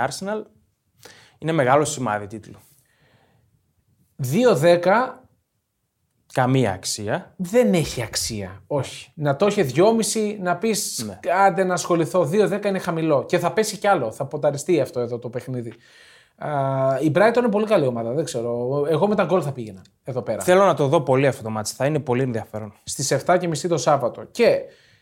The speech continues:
Speaker 2: στην, ε, μία Ιανουαρίου, δύο παιχνίδια. Η Tottenham υποδέχεται την Aston Villa,
Speaker 1: Μμμ.
Speaker 2: στο ένα εξήντα έξι ο άσος. Η Nottingham Forest υποδέχεται
Speaker 1: Εδώ μπορούμε
Speaker 2: την
Speaker 1: να
Speaker 2: Chelsea.
Speaker 1: δούμε έκπληξη, η Aston Villa.
Speaker 2: Για Villa να κάνει κάτι στο Λονδίνο.
Speaker 1: Ναι.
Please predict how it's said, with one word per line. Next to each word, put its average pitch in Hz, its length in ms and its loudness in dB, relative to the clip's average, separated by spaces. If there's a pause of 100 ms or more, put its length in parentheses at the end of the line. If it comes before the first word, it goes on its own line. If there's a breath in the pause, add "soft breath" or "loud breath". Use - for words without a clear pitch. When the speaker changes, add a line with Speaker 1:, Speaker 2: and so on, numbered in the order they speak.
Speaker 2:
στην, 170 580 2
ε, 151 400 2
μία 202 340 4
Ιανουαρίου, 151 880 2 (100)
δύο 151 340 4
παιχνίδια. 127 560 -2
Η 156 140 -2
Tottenham 147 380 2
υποδέχεται 135 420 -4
την 131 160 -8
Aston 120 280 -8
Villa, 120 240 -4 (300)
Speaker 1:
Μμμ. 131 160 -4
Speaker 2:
στο 131 160 -2
ένα 135 100 0
εξήντα 127 220 -4
έξι 123 240 -2
ο 104 80 -2
άσος. 196 400 -8
Η 165 180 -4
Nottingham 208 360 -2
Forest 175 520 0
υποδέχεται 165 180 -2
Speaker 1:
Εδώ 175 180 6
μπορούμε 185 360 6
Speaker 2:
την 151 80 6
Speaker 1:
να 131 60 8
Speaker 2:
Chelsea. - 100 2
Speaker 1:
δούμε 110 460 0 (200)
έκπληξη, 113 560 -12 (200)
η - 160 -18
Aston 107 360 -14
Villa. 127 60 -14 (720)
Speaker 2:
Για 127 280 2
Villa 151 260 4
να 123 80 -4
κάνει 139 220 2
κάτι 139 220 0
στο - 120 -4
Λονδίνο. 127 400 -4
Speaker 1:
Ναι. 135 280 -2